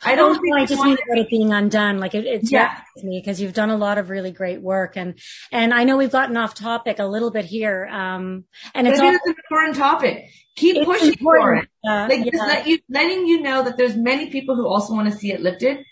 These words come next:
Speaker 1: Ray, you're absolutely correct. Like, we have to go to a behavior-based model. The questions that are being asked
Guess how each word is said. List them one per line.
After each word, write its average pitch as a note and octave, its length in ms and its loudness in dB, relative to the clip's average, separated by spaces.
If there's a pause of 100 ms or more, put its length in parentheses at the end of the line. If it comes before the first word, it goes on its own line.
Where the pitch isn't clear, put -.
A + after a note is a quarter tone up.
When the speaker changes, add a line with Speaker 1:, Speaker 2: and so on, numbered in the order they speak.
(420)
Speaker 1:
Ray, C4 200 4
you're B3+ 240 2
absolutely A#3 640 0
correct. - 500 -4 (300)
Like, A#3+ 320 2
we B3+ 220 2
have C4 200 0
to C4 60 -6
go A#3 140 0
to A3+ 80 2
a G#3+ 80 -2
behavior-based F#3+ 720 -2
model. E3+ 340 0
The F#3+ 100 -10
questions B3+ 420 -2
that A#3+ 80 -2
are A3 60 -2
being G3+ 240 -2
asked F3+ 380 -4